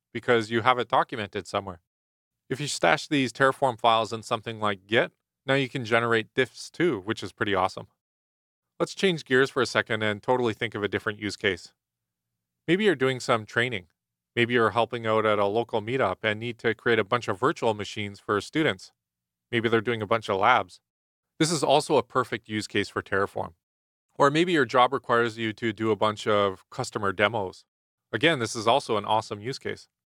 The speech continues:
Okay, so hopefully through these, uh, few examples, I've convinced you that, hey, you should at least check out infrastructure automation software if you're doing this type of stuff. So I'm sure you get the idea, so let's move on to the second demo. So let's jump back to the editor. We already looked at example one,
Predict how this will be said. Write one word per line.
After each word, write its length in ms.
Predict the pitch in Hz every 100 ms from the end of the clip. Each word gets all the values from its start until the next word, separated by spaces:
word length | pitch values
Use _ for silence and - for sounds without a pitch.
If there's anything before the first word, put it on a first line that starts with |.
| _ _ _ -
Okay, 200 | 151 135
so 220 | - 135
hopefully 360 | 131 180 165 135
through 200 | - 139
these, 260 | 127 117
uh, 200 | 117 110
few 200 | 101 143
examples, 540 | 127 107 113 110 117 104
I've 180 | 104 -
convinced 520 | 110 107 120 110 -
you 100 | 117
that, 220 | 104 101 - _ -
hey, 80 | 170
you 140 | 120
should 180 | 107 120
at 100 | 117
least 200 | 139 -
check 220 | 127 123
out 200 | 127 117
infrastructure 580 | 120 117 110 113 - 117
automation 520 | 113 107 104 107 113
software 460 | - 104 101 110 104
if 120 | -
you're 120 | 110
doing 220 | 101 113
this 120 | 110 -
type 200 | 104 -
of 60 |
stuff. 300 | - 107 - _ _ _ _
So 140 | - 131
I'm 100 | 117
sure 140 | 190
you 80 | 160
get 120 | 143
the 120 | 139
idea, 420 | 120 107 110 120
so 260 | 123 127 117
let's 200 | 123 -
move 160 | 143 135
on 160 | 127
to 100 | 127
the 100 | 113
second 320 | - 117 120
demo. 300 | 107 123 104 - _ _ _ _ _
So 240 | - 151
let's 200 | 151 165
jump 180 | - 175
back 180 | 131 120
to 80 | 123
the 160 | 110 120
editor. 320 | 123 101 98 _ _ _ _ _ _ _ _ _ _ _
We 60 | 151
already 220 | 220 233
looked 260 | 147 151 139
at 260 | 123 117
example 500 | 120 107 123 117 98
one, 360 | 98 110 95